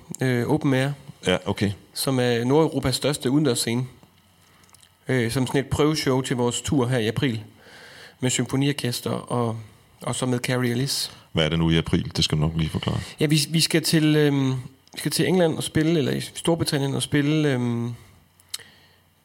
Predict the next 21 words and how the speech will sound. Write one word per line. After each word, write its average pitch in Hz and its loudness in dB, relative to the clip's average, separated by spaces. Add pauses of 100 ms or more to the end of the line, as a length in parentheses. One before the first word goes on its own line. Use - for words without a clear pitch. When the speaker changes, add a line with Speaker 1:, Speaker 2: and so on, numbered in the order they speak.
(480)
Speaker 1:
øhm, 123 -2 (280)
dels 160 0
i 104 -2
Edinburgh 120 -2
og 90 -2
op, - -8
op 127 -6
nordpå, 135 2
og 131 -4 (100)
jeg 135 -8
tror, 143 -4
vi 131 -8
spiller 143 -2
ni, 160 -2
ni 160 -2
koncerter 139 -2 (460)
på 135 -2
ti 151 -2
dage. 123 -2 (1600)
Med 143 2
symfoniorkester, 147 2